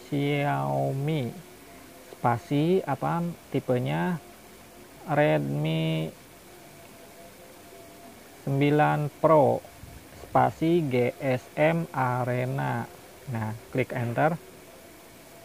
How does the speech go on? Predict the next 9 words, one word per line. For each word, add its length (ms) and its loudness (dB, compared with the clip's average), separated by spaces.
Nanti 240 0
paling 320 2
atas 400 0
nih, 240 -2
ya. 160 -6
Tuh, 240 -4
paling 240 -4
atas. 320 -4
<clears throat> 80 -2